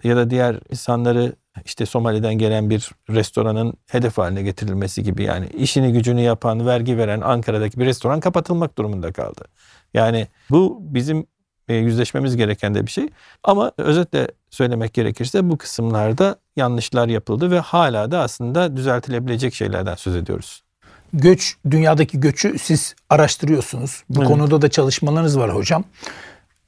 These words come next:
Speaker 2: İnsanlar neden y-, yeni gelenlere karşı çıkıyor? Bu bizim bir sorumuz olsun. Bir başka sorumuz da Türkiye'de şöyle bir algı var.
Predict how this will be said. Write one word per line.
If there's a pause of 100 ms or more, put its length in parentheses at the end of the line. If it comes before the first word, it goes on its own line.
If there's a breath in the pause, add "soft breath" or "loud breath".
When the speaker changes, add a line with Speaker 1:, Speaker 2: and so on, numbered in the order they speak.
(120)
Speaker 2:
İnsanlar
neden (100)
y-, (200)
yeni
gelenlere
karşı
çıkıyor? (320)
Bu (380)
bizim
bir
sorumuz
olsun. (680)
Bir
başka
sorumuz
da (640 soft breath)
Türkiye'de
şöyle
bir
algı
var.